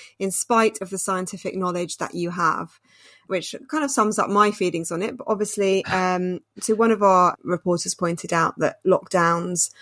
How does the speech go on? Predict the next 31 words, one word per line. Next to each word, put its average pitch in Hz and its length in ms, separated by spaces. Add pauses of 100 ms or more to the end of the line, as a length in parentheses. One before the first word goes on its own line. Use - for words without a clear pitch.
(360)
are 170 160
put - 180
in 170 140
place, 170 720
um, 180 260
as 170 120
a 175 60
kind - 160
of 170 80
emergency 180 720
measure. 247 320 (520)
And 180 120
so - 100
you 170 140
could - 180
argue 165 360
that 170 200 (400)
the 180 140
emergency 185 1000 (240)
nature 175 680
is 175 100
passing 180 560
because 175 580 (280)
of 170 240 (100)
the 175 380 (320)
vaccination 175 640
rates 233 300
that 233 120
we 226 120
have 226 200
in, 220 320